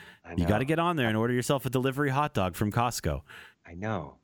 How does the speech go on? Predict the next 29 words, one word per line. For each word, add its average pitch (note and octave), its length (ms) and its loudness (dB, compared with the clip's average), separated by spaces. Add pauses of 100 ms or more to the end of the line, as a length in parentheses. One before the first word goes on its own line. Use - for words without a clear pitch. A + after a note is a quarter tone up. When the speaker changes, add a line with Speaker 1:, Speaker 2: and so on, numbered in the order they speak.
(120)
Speaker 1:
I G#2 80 0
Speaker 2:
And B2 100 4
Speaker 1:
just, C3 140 2
Speaker 2:
you D3+ 60 2
need - 80 6
Speaker 1:
I - 40 6
Speaker 2:
to - 40 0
do F3+ 140 2
it F3 80 0
at D#3+ 100 0
a D3 60 2
really E3+ 200 2
cool F3 260 2
ev-, A#2+ 260 -4
event. C3 400 0
I'm A#2+ 100 2
telling G#3+ 380 2
you, F#2 240 -2 (320)
you'll B2 160 4
be A3+ 320 2
the C3+ 160 0
life D3 320 2
of F#3 140 -2
the C3+ 80 2
party. A#2+ 460 2 (360)
If - 160 2
you D#3 160 4
order A#3+ 240 4
everybody's, F3 680 2